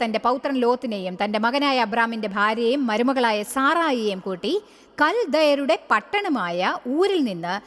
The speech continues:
കനാൻ ദേശത്തേക്ക് പോകുവാനായി പുറപ്പെട്ടു. എന്നാൽ അവർ ഹാരാനിലെത്തിയപ്പോൾ,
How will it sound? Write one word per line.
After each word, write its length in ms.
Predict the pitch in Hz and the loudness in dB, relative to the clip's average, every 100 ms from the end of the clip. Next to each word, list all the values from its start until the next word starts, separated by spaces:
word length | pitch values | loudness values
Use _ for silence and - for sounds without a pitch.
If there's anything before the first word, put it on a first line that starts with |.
| - - - - | -14 -20 -6 2
കനാൻ 360 | 302 381 440 427 262 240 | 2 2 -2 -4 0 4
ദേശത്തേക്ക് 760 | 277 302 294 254 233 - 240 277 359 - - | 4 2 -2 0 -2 0 0 0 -2 -6 0
പോകുവാനായി 920 | 240 247 269 254 233 190 180 190 269 480 - - - - - | 2 2 0 -2 0 0 0 0 2 0 -2 -16 -20 -20 -6
പുറപ്പെട്ടു. 540 | 190 175 175 170 185 190 147 - _ _ _ _ _ _ _ _ _ _ _ _ _ _ _ _ _ _ _ _ _ 262 | -4 -4 -6 -4 -2 -2 -6 -16 _ _ _ _ _ _ _ _ _ _ _ _ _ _ _ _ _ _ _ _ _ 0
എന്നാൽ 180 | 277 269 | 2 2
അവർ 120 | 233 220 | 0 0
ഹാരാനിലെത്തിയപ്പോൾ, 960 | 240 330 403 370 247 220 285 233 - 151 | 2 2 0 -2 -2 -2 -2 -2 -4 -12